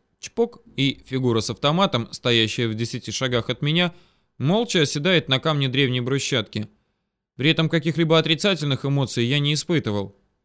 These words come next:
Может быть, потому что даже замотанного в куфию лица того боевика так и не увидел.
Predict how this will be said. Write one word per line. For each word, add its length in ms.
Может 240
быть, 300
потому 260
что 140
даже 320
замотанного 600
в 60
куфию 420
лица 360
того 260
боевика 440
так 160
и 20
не 100
увидел. 540